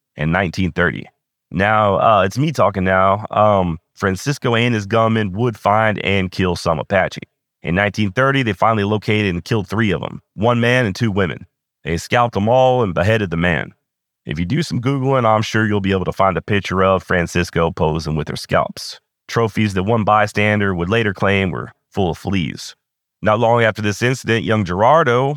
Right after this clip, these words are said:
having lived this point for three years among the Bronco Apache, was found dead. He had literally been stoned to death and then carved up, supposedly as a revenge for the death of the three Apache.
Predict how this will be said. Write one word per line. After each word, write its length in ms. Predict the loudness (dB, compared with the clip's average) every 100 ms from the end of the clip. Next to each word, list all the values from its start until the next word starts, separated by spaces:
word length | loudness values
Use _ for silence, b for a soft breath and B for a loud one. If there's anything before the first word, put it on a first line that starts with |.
| -4
having 440 | -2 0 0 -4 -4
lived 220 | -4 -2
this 140 | -4
point 280 | -2 -2 -2
for 100 | -4
three 260 | -6 -2 -2
years 460 | 0 -2 -2 -2
among 260 | 0 0 0
the 80 | 0
Bronco 420 | 2 2 2 -2
Apache, 520 | 0 0 0 -2 -6 -8 _ _ _
was 120 | -6
found 280 | 0 0 2
dead. 240 | 0 0 -2 -14 _ _ _ -6
He 140 | -2
had 120 | 0
literally 520 | -2 -2 0 0 -2 -2
been 180 | -2
stoned 480 | -4 -4 -2 0 0
to 60 | -2
death 400 | -2 -4 -8 -20 _ _
and 100 | -2
then 120 | -2
carved 380 | 0 2 2 2
up, 160 | -2 -2 _ _ _ _ _ -8
supposedly 680 | -4 0 0 0 0 0
as 120 | 0
a 40 | -2
revenge 560 | -2 0 0 2 -2
for 100 | -2
the 80 | -2
death 280 | 0 0 0
of 120 | -2
the 180 | -4 -6 -2
three 180 | 0
Apache. 420 | 2 2 0 -2